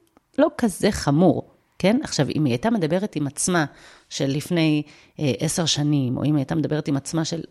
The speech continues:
עוד עשר שנים, אז הייתה פרספקטיבה אחרת. וכשהיא מסתכלת על מישהי אחרת, מהצד, אגב, זה נראה לה, אצל, בזוגיות אחרת, זה נראה לה משפיל, מקטין, מזעזע, משהו שחייב להפסיק אותו מיד, ובא לה לנער את האישה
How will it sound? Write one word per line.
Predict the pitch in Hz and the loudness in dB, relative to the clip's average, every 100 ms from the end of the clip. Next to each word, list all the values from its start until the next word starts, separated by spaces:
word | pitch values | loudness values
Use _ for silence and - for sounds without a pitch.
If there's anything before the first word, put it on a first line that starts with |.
| _ | _
עוד | - 170 | -2 -2
עשר | - - 165 | -2 -4 -8
שנים, | - 185 302 | -4 0 0
אז | 117 | -2
הייתה | 151 120 - _ - | -6 -8 -8 _ -12
פרספקטיבה | - - 143 - 175 165 | -10 -8 -8 -6 -4 -4
אחרת. | - 143 127 _ - - - - - _ _ - - | -4 -6 -8 _ -20 -20 -20 -20 -20 _ _ -20 -8
וכשהיא | 151 - 147 | -8 -6 -8
מסתכלת | 131 160 220 247 | -6 -2 0 0
על | 180 | 0
מישהי | 190 196 165 | -2 -2 -4
אחרת, | - 247 254 254 - | -2 -2 -2 -4 -8
מהצד, | 147 135 - - 254 | -8 -8 -8 -6 0
אגב, | 180 143 254 277 294 - _ _ | 0 0 -2 -4 -4 -10 _ _
זה | - | -4
נראה | 147 123 - 214 | -4 -2 -2 -2
לה, | 101 - - | -2 -4 -10
אצל, | - 120 107 - 139 - | -8 -8 -10 -12 -16 -10
בזוגיות | 127 131 139 156 190 | -6 -2 0 -2 -2
אחרת, | - 202 226 | -4 -2 -2
זה | 156 | -2
נראה | 147 135 165 | -2 -2 -4
לה | 190 185 - - - - | -4 -6 -16 -20 -16 -6
משפיל, | 165 - - 143 - - - | -4 -2 0 -2 -2 -18 -8
מקטין, | 160 123 - 185 147 - | -4 -4 -4 0 0 -2
מזעזע, | 160 156 156 147 - 156 135 135 - _ _ _ _ - | -2 0 0 -2 2 4 4 0 -14 _ _ _ _ -6
משהו | 170 196 233 | -2 0 0
שחייב | 160 139 165 196 | -4 -2 -2 0
להפסיק | - 220 | -2 -2
אותו | 254 247 | 4 8
מיד, | 269 254 311 214 | 8 8 4 0
ובא | 175 254 | 0 2
לה | 302 | 2
לנער | 294 262 262 262 302 | 2 2 4 2 2
את | 330 | 2
האישה | 294 254 | 2 2